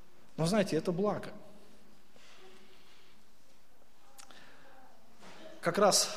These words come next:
то, что это будет формировать нас, это будет формировать правильное отношение, а, к тому, что мы имеем в этой жизни – это вера.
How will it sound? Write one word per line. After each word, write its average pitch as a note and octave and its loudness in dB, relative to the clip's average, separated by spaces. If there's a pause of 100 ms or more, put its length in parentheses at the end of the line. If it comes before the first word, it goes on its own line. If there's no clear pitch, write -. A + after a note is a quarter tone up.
(640)
то, G3+ 6
что - 6
это F#3+ 6
будет G3+ 8
формировать F#3 10
нас, G#3+ 4 (1800)
это E3+ -2
будет F#3 6
формировать E3+ 6
правильное F3+ 4
отношение, D#3+ 0 (800)
а, C#3 4 (140)
к - -8
тому, F#3+ 10 (220)
что - 2
мы F#3 8
имеем F#3+ 8
в E3+ 10
этой F3 8
жизни – F#3 8 (640)
это E3+ 2
вера. E3 4